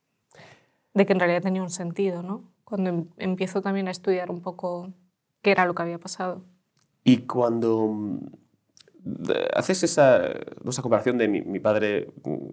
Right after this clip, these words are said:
Speaker 2: era ingeniero en Ucrania, mi madre era enfermera en Ucrania,
Speaker 1: Ujú.
Speaker 2: y aquí se dedican, hacen trabajos menos cualificados, obviamente. Tu padre
Speaker 1: Ujú.
Speaker 2: trabaja de jornalero, luego trabaja, eh,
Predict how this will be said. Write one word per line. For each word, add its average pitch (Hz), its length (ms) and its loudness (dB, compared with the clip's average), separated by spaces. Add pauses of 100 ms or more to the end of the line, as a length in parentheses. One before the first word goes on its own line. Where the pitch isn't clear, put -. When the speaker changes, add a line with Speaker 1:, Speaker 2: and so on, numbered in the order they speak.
(160)
Speaker 2:
era 120 220 8
ingeniero 113 420 2
en 110 80 2
Ucrania, 107 500 0
mi 92 100 -2
madre 104 340 0
era 113 180 4
enfermera 110 360 0
en 107 80 0
Ucrania, 107 600 -2
Speaker 1:
Ujú. 247 320 0
Speaker 2:
y 113 80 4
aquí 117 200 0
se 107 140 -2
dedican, 107 520 0
hacen 110 200 0
trabajos 107 720 2 (180)
menos 113 440 4
cualificados, 107 640 4
obviamente. 113 380 2
Tu - 120 -2
padre 95 160 2
Speaker 1:
Ujú. - 40 -4
Speaker 2:
trabaja 90 380 2
de - 60 -8
jornalero, 113 500 2
luego 101 200 -2
trabaja, 80 560 2 (420)
eh, 78 460 2